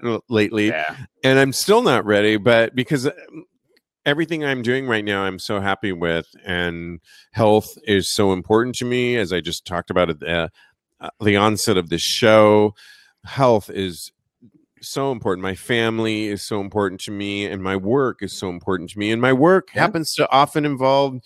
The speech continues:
Speaker 1: some of my favorite people like you. So I
Speaker 2: Aw.
Speaker 1: get, I know. So I'm getting
Speaker 2: Likewise.
Speaker 1: but so we'll see, but I'm open to it, but things will be different as, as,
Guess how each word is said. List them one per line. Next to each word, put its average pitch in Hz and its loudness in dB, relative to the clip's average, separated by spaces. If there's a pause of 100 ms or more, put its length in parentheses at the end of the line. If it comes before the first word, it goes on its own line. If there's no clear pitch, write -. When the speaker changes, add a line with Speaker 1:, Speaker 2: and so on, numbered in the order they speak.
(240)
Speaker 1:
some 143 -4
of 139 0
my 131 0
favorite 139 -4
people 147 -4
like 123 0
you. 120 0
So 120 4
I 214 2
Speaker 2:
Aw. 208 0
Speaker 1:
get, 196 6
I 175 2
know. 208 0
So 156 2
I'm 147 4
getting 139 6
Speaker 2:
Likewise. 139 -6 (760)
Speaker 1:
but 156 6
so 220 2
we'll 240 2
see, 240 -2
but 123 -2
I'm 139 -2
open 156 0 (120)
to 165 2
it, 165 0
but 123 2
things 151 0
will 147 -2
be 120 -4
different 104 -2
as, 87 -6 (100)
as, 90 -6